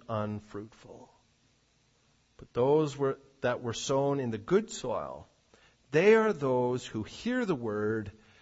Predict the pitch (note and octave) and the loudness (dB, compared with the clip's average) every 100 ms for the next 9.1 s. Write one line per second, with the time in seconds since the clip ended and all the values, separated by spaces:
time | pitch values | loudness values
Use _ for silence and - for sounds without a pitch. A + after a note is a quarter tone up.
0 | - - _ - - - - - A#3 A#3+ | -20 -20 _ -12 -8 -6 2 8 8 6
1 | C#3+ B2+ A2+ G#2+ G#2 G#2 G#2+ G#2 - - | -2 -4 0 2 2 2 -2 -8 -16 -20
2 | - _ - A#2+ G#2 A#2+ G#2+ - - F3 | -20 _ -4 -4 0 0 -2 -4 0 0
3 | A#2 - - - _ _ _ _ _ _ | 0 -8 -20 -20 _ _ _ _ _ _
4 | _ _ _ _ _ _ _ - - F3+ | _ _ _ _ _ _ _ -10 2 4
5 | F3 D3 F3 F3 D3 - C#3+ D3 D3+ D3 | 4 2 2 2 0 0 2 2 0 -6
6 | - _ _ - - - - - G3+ F#3+ | -16 _ _ -20 -20 -16 -2 6 6 6
7 | F3 G3 - D3+ - C3+ B2+ B2 B2 A#2+ | 2 -2 -2 -6 -2 0 0 0 -2 -8
8 | - _ _ _ - - - D3+ D3 C#3+ | -20 _ _ _ -14 -4 4 4 4 2
9 | C3+ | -4